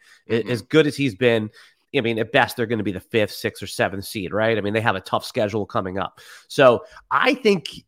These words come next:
Speaker 1: you know, we've, like, correctly identified the two, but Patrick Mahomes and Kyler Murray are the two long shot bets. Who knew we'd be talking about those two as long
Speaker 2: Yeah,
Speaker 1: shots?
Speaker 2: I was remiss in not mentioning Murray, probably 'cause he didn't play yesterday. He plays in the Monday night game.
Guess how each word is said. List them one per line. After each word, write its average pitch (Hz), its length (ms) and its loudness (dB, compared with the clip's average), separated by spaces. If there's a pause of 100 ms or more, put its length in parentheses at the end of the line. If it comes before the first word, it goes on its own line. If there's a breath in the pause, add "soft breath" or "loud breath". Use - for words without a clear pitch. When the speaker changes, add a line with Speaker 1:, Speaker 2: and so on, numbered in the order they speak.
(100)
Speaker 1:
you 147 80 0
know, 127 100 2
we've, 135 240 -4
like, 127 180 0
correctly 165 360 0
identified 151 440 4
the 117 60 -6
two, 131 260 -2
but 101 220 -8
Patrick 202 440 -6
Mahomes 170 460 2
and 127 120 -4
Kyler 139 380 2
Murray 117 340 0
are 92 40 -10
the 101 80 -8
two 139 440 -2 (220 soft breath)
long 180 440 8
shot 139 360 4
bets. 143 240 0
Who 190 120 -2
knew 180 160 -2
we'd 175 140 -4
be 160 100 -8
talking 156 320 -4
about 143 200 -2
those 165 140 -4
two 151 120 -8
as 113 100 -8
long 143 240 -2
Speaker 2:
Yeah, 185 160 4
Speaker 1:
shots? 180 220 6
Speaker 2:
I 214 100 6
was 247 160 0
remiss 185 400 0
in 165 60 -4
not 151 180 -4
mentioning 135 360 -6
Murray, 123 280 -4
probably 143 320 -8
'cause 113 260 -16
he 123 160 -12
didn't 110 180 -14
play 104 240 -8
yesterday. 107 380 -8
He 98 40 -10
plays 98 340 -10
in 101 40 -18
the 92 60 -14
Monday 90 220 -14
night 87 240 -14
game. 117 280 -8